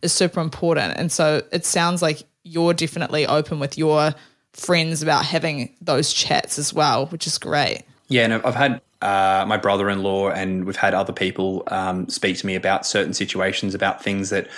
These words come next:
Speaker 2: they'll, they'll ask me about. They'll go, "Hey, look, if I'm thinking about doing this thing about buying a rental property or about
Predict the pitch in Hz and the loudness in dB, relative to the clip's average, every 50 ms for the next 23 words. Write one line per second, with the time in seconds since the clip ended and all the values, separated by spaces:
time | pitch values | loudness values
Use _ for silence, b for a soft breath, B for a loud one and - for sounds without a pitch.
0 | B B B B B - 98 98 98 95 - 101 95 92 92 92 - - - 104 | B B B B B 2 4 4 4 2 2 2 2 4 2 2 0 -2 -4 -2
1 | 95 92 - 92 92 92 92 - - _ _ _ _ _ _ - 101 95 90 92 | -4 0 0 0 2 2 0 -2 -4 _ _ _ _ _ _ -2 0 0 2 0
2 | 92 87 - 98 92 92 95 - - 92 - - - _ _ - - 98 95 - | -2 0 0 0 0 0 -4 -4 -6 -8 -8 -10 -18 _ _ -6 -4 -4 -2 -2
3 | 107 101 101 98 101 95 90 - 98 92 90 87 95 92 - - - 98 95 95 | -2 -2 0 0 0 0 0 0 -4 -4 -2 -2 -2 -2 -2 -2 0 0 0 0
4 | 95 90 92 95 95 - 101 95 92 90 90 92 95 92 - 98 - - 95 95 | -2 0 0 0 0 0 0 0 0 0 -2 -2 -2 -2 -2 -4 -2 -2 -4 -2
5 | - 98 95 95 92 92 90 90 92 - 95 92 - - | -2 -2 -2 -2 0 0 -2 -2 0 2 2 2 0 -2